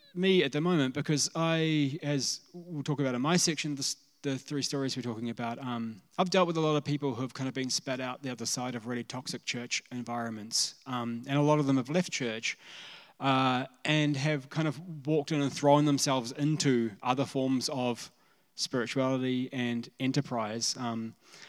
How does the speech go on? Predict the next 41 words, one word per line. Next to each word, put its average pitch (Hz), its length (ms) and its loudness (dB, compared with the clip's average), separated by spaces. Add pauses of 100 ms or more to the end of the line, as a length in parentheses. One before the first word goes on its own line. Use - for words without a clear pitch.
(160)
a 131 60 4
lot 135 140 8
of 127 100 2
it 135 80 2
involving 127 680 -2 (340)
capitalism 117 680 0 (240)
<laughs> - 240 -6
that 185 160 6
leaves 208 220 6
them 208 120 4
in 196 60 8
a 185 60 8
really 160 280 6
similar 156 420 4
place. 139 560 0
Uh, 127 220 4
they, 139 140 0
they 139 200 0
throw 147 180 0
themselves 135 380 0 (220)
headlong 147 480 4
into 143 240 0
a 131 40 2
job 143 300 2
they 135 100 -2
think 131 220 -4
is 123 120 -4
gonna 135 280 -4 (300)
make 143 240 -6
everything 135 340 -6
better, 131 380 0 (300)
um, 131 240 2
and 135 200 0
then 143 380 2 (320)
it 151 180 6 (600)
demands 143 560 4
of 127 220 -2
them 120 220 0
in 131 200 -4
ways 131 440 -4
that 123 260 -8